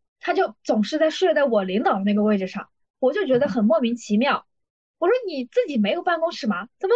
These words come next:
Speaker 1: 每次都跑来我们这里睡觉，还抢了我领导的工位？”然后我当时就是因为这样的事情，就对那个人有了一些不好的印象，继而导致我在工作中，在极少数的跟他，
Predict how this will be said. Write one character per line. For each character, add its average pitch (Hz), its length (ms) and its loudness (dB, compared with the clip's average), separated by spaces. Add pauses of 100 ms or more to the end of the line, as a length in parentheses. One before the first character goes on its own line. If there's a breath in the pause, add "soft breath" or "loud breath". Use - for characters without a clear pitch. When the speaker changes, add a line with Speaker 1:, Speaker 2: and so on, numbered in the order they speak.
(100)
Speaker 1:
每 233 160 0
次 381 140 -12
都 415 120 0
跑 240 180 -2
来 214 100 4
我 226 200 2
们 202 120 0
这 330 120 -2
里 240 120 2
睡 247 180 -4
觉， 208 120 2
还 254 160 0
抢 240 200 -2
了 285 120 2
我 240 140 2
领 202 180 -4
导 269 100 0
的 202 120 0
工 208 160 4
位？” 208 180 0 (200)
然 240 120 0
后 294 120 4
我 233 120 4
当 247 180 0
时 247 160 -4
就 254 120 0
是 269 100 -6
因 262 160 2
为 269 140 4
这 294 80 0
样 247 100 0
的 208 80 0
事 220 140 -6
情， 202 180 -2 (360)
就 233 300 0 (240)
对 247 200 2
那 247 180 -2
个 214 180 0
人 180 280 -4
有 165 180 0
了 180 80 -4
一 214 80 -2
些 202 320 0 (140)
不 277 80 0
好 - 180 -8
的 - 100 -8
印 208 240 4
象， 180 280 -2 (300)
继 247 120 -2
而 220 180 4
导 196 240 0
致 214 160 0
我 190 160 4
在 196 280 4
工 202 260 0
作 233 160 2
中， 185 500 -2
在 214 180 0
极 214 260 0
少 - 180 -2
数 240 160 2
的 202 140 2
跟 202 120 2
他， 190 360 0